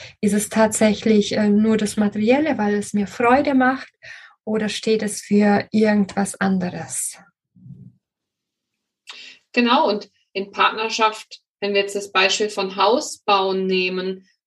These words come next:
Speaker 2: das kann ja auch ein Sinnbild sein, dafür eine gemeinsame Basis, ein gemeinsames Nest zu erschaffen. Und für die einen ist ein gemeinsames Nest vielleicht ein gemeinsames Haus.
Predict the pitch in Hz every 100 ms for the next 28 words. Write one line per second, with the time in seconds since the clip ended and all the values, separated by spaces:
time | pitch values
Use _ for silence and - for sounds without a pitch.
0 | _ 214 - - 240 285 247 220 214 190
1 | 220 226 247 240 233 - 220 214 214 208
2 | 202 202 - 214 208 196 196 202 196 190
3 | 190 196 196 190 196 214 247 - 185 180
4 | 185 190 196 190 190 196 196 185 - 202
5 | 208 247 - - - 226 170 - 185 156
6 | - 147 147 170 - 190 190 185 175 185
7 | 190 208 214 - _ _ - 185 190 185
8 | 190 190 180 185 180 180 - 196 180 180
9 | - - 180 175 - 175 180 180 175 170
10 | 175 165 160 - 220 247 151 - - -